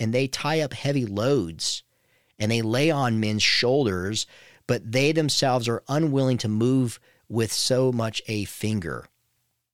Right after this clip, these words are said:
A person who comes in a spirit of gentleness, a spiritual Christian, a mature Christian, is not going to overburden that person with the burdens that they're already going through. You care enough to see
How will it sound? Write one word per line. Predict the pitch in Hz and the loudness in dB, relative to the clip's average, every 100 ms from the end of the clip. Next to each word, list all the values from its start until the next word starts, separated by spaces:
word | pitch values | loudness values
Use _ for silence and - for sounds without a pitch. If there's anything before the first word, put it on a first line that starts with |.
| _ _ _ _ - - | _ _ _ _ -12 -2
A | 113 120 | 0 0
person | - 160 - 170 | 0 2 2 2
who | 135 | 2
comes | - 120 110 | 2 0 0
in | |
a | 98 | -2
spirit | - - 120 117 | -2 0 2 2
of | 87 | 0
gentleness, | - 113 127 87 76 - | -2 -2 -2 -6 -6 -4
a | 95 | -2
spiritual | - - 135 156 160 - 107 | -2 -2 0 0 0 -2 -4
Christian, | - - 156 - - 85 | -4 -2 0 0 -2 -4
a | 90 | -2
mature | 90 - - 170 151 | -4 -2 0 0 -2
Christian, | - - 190 - - 76 87 127 - - - - - | -4 -2 0 0 -4 -8 -8 -8 -10 -20 -20 -18 -6
is | 107 98 | -4 0
not | 120 180 185 - 127 | 2 2 0 -2 0
going | 123 120 | 2 2
to | 117 117 107 - | 0 0 0 0
overburden | 120 120 117 120 87 - 107 113 117 113 107 - | 0 2 2 -2 -4 -6 -2 0 0 0 -2 -4
that | 110 107 | -8 -8
person | - 117 107 - 98 | -4 -2 -2 -2 -4
with | 92 | -6
the | 92 | -8
burdens | 92 104 101 98 | -4 -2 -2 -2
that | 92 82 | -6 -8
they're | 92 - | -8 -4
already | 98 98 95 92 _ _ | -4 -4 -6 -8 _ _
going | - 98 95 | -6 -4 -4
through. | 87 85 65 57 _ - _ - | -4 -8 -10 -12 _ -20 _ -6
You | 113 | -4
care | 110 - 131 117 | -4 0 0 2
enough | 110 135 147 | 2 0 -2
to | - 107 | -6 -4
see | - 101 73 62 | -2 -4 -6 -10